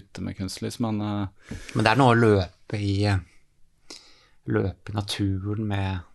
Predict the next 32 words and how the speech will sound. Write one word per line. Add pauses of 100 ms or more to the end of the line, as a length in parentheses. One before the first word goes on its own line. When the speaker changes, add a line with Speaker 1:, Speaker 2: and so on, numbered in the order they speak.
(100)
Speaker 2:
med
hodelykt.
Speaker 1:
Ja, (460)
jeg
har
ikke (280)
vært (120)
der,
eh,
ennå
med
hodelykt,
men
jeg
har (300)
bestemt
meg
i
år
for
Speaker 2:
Mm. (100)
Speaker 1:
å
skaffe
meg
en
ordentlig
hodelykt
og, (140)
og
stikke
Speaker 2:
Mm.
Speaker 1:
ut